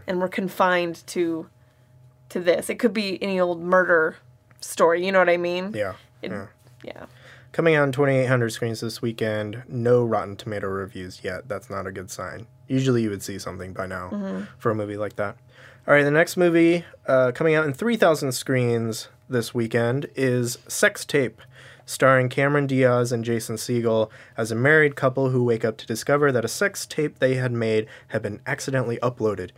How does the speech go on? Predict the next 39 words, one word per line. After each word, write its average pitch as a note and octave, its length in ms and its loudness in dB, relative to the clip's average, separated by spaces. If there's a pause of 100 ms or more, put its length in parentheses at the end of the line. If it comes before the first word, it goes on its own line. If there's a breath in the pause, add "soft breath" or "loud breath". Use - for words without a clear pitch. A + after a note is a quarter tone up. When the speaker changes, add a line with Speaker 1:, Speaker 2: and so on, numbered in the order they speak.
(340 soft breath)
Speaker 2:
to - 120 -2
the A2+ 120 -4
internet. G2+ 640 -8 (100)
Speaker 1:
I A3 40 -4
wanna G3+ 160 -2
Speaker 2:
And G3 80 -6
Speaker 1:
see G3+ 180 -10
this F#3+ 160 -10
so - 80 -2
Speaker 2:
that C3+ 180 0
Speaker 1:
bad. - 400 -10
Speaker 2:
<laughs> - 140 0 (1300 loud breath)
Speaker 1:
Only B3 260 6
because C4 400 4
I A#3+ 120 8
think A3 200 0
the A3 100 4
idea G#3+ 220 6
is G3 120 -2
hilarious. F#3+ 520 2 (280 loud breath)
'Cause D#4 100 0
nobody C#4+ 400 6
understands F#3+ 500 0
the F3 80 -2
cloud. - 520 -2
Speaker 2:
That G3 180 4
Speaker 1:
Nobody. B3 300 4
Speaker 2:
does D3+ 120 2
not B2+ 420 4
surprise G2+ 720 -4
me. D#4+ 260 0
Speaker 1:
<laughs> - 80 -4 (1700 loud breath)
Speaker 2:
I, E3 180 6
I E3+ 120 4
will G3 260 4
say E3+ 420 4
it's D3 260 -2
a D3 60 2
funny, E3 580 -2